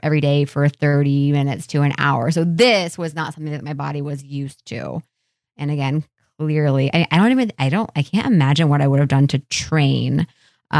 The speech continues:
I probably went on a few runs here and there. I might have done a few big bike rides, but I don't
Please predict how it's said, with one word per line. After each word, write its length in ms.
I 80
probably 340
went 160
on 100
a 60
few 220
runs 320
here 160
and 140
there. 380
I 140
might 460
have 560
done 260
a 80
few 240
big 340
bike 240
rides, 300
but 100
I 60
don't 200